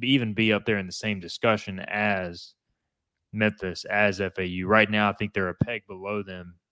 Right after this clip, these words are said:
because of Cook's departure. And you, you brought up the, you know, their transfer class, really not that impressive coming in. Um, but again, you've got guys who, you know, even,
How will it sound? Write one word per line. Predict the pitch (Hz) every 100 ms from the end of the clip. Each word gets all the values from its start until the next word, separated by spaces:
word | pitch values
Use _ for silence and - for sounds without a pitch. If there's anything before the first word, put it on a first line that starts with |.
| _
because | 104 101 110 104
of | 95
Cook's | - 107 -
departure. | - 113 113 113
And | 113 139
you, | 135 135
you | 139 113
brought | 123 117
up | 113 110 -
the, | 107 101 - _ _ _ _ _ _ _
you | 120
know, | 107
their | 107 139 156
transfer | - 135 120 - 113
class, | - 117 113 107 110
really | 135 165 135 123
not | 123 147 120
that | 135 135
impressive | 110 107 120 135 135 110
coming | 131 120 107
in. | 110 139 147 _ _ _ _ _ -
Um, | 110 107 101 98 92 - _ _ _ _ _ _
but | 123 123
again, | 113 131 113
you've | 107 110
got | 127 104 107
guys | 110 113 113 104 -
who, | 113 113 110 104 _ _ _ _
you | 139
know, | 110 101
even, | 139 131